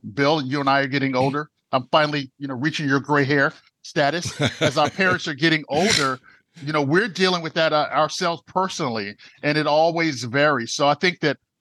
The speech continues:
Speaker 1: her death, while shocking to us and while sad, uh, it wasn't totally unexpected. And I don't mean that in a bad way, but, um, you know, when they announced that she was going into hospice, we kinda all knew that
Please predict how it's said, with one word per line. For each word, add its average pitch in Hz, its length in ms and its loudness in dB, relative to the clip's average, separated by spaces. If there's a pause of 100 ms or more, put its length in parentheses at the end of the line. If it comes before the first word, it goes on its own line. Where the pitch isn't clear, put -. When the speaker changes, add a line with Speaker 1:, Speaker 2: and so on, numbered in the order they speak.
(100)
Speaker 1:
her 165 120 2
death, 156 360 0
while 135 220 2
shocking 220 800 0 (440)
to 175 160 -2
us 180 220 2
and 147 100 -8
while 139 160 4
sad, 165 520 0 (500)
uh, 139 260 2
it 147 160 -4
wasn't 170 320 -2
totally 160 340 -4
unexpected. 147 680 -2
And 135 120 0
I 143 60 4
don't 143 140 0
mean 143 120 -6
that 135 140 2
in 123 80 -2
a 113 60 -6
bad 131 300 0
way, 127 260 0
but, 120 220 -4 (440)
um, 123 360 -2 (120)
you 139 100 -8
know, 117 220 -8 (320)
when 151 220 -6
they 160 100 2
announced 165 320 0
that 151 60 -8
she 170 100 -6
was 139 140 -2
going 147 180 2
into 143 160 -4
hospice, 139 480 0
we 131 220 -2
kinda 139 340 0
all 135 240 2
knew 135 340 0
that 117 220 0